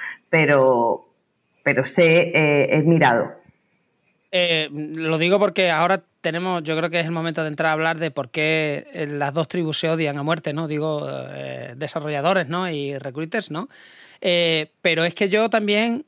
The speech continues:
Speaker 2: o sea, uno escucha muchas historias de miedo de, viniendo de los recruiters, ¿no? Ah, las ha sufrido en carnes propias y las he escuchado,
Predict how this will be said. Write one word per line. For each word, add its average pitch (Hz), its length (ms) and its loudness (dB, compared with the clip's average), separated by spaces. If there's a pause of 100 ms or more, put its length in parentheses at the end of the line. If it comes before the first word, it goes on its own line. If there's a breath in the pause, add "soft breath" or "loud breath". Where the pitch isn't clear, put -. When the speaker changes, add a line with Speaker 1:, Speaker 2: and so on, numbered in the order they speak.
(300)
Speaker 2:
o - 40 -18
sea, 160 340 -2
uno 160 160 -2
escucha 180 340 -2
muchas 165 460 -2
historias 165 400 -4
de 160 80 -4
miedo 165 400 -2
de, 131 300 -8
viniendo 127 340 -10
de 135 60 -6
los 131 100 -6
recruiters, 175 500 -2
¿no? 202 280 -8
Ah, 127 200 -14
las 131 160 -10
ha 151 60 -4
sufrido 160 460 -4
en 147 80 -8
carnes 147 220 -6
propias 196 320 -2
y 127 100 -6
las 127 140 -10
he - 20 -10
escuchado, 180 480 -4